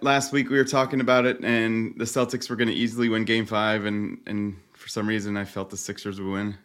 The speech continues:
and, and they did. Um, it's hard to pick this one. I,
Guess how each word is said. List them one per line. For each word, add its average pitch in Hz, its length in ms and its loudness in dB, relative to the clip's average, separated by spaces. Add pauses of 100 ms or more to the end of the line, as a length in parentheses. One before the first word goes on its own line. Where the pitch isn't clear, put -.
and, 92 420 -8 (120)
and 95 140 -8
they 92 60 -4
did. 101 360 -6 (680)
Um, 87 460 -8 (800)
it's 90 200 -8
hard 110 240 2
to 107 60 -2
pick 120 240 -4
this 123 200 -4
one. 120 280 0
I, 92 240 -4